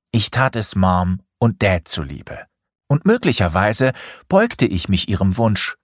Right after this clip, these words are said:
weil mich mein schlechtes Gewissen, sie so lange nicht besucht zu haben, schon viel zu lange plagte. Also warf ich mir einen Parker über,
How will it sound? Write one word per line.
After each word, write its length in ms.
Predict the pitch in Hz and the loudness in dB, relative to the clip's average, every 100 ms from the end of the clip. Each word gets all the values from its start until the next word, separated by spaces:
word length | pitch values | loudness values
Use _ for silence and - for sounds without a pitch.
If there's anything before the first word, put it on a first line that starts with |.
| _ | _
weil 300 | 139 143 160 | -2 2 2
mich 240 | 165 160 - | 2 0 2
mein 240 | 143 139 | 2 2
schlechtes 500 | - 208 220 - 175 | 0 -2 -2 -2 0
Gewissen, 440 | 165 160 254 - 98 | 2 2 0 0 0
sie 160 | 92 | -2
so 160 | 85 98 | 0 2
lange 280 | 104 104 101 | 4 2 2
nicht 200 | 98 - | 0 0
besucht 380 | 113 202 233 | -2 0 -4
zu 180 | - 110 | 2 4
haben, 320 | 90 85 104 - - - _ | 4 2 -2 -6 -14 -20 _
schon 260 | - 247 233 | -2 -2 -2
viel 320 | - 240 196 | -2 -2 0
zu 160 | - | 2
lange 300 | 127 117 104 | 4 4 4
plagte. 600 | 85 95 76 - - - - _ _ _ _ _ _ _ _ - | 0 0 0 -2 -16 -18 -20 _ _ _ _ _ _ _ _ 0
Also 420 | 98 104 123 107 | 2 4 2 4
warf 200 | 107 - | 4 2
ich 140 | 110 | 0
mir 160 | 117 110 | 2 2
einen 260 | 95 80 80 | 2 -2 -2
Parker 440 | - 90 123 156 | 0 0 0 -2
über, 420 | 165 160 175 196 | -2 0 0 -2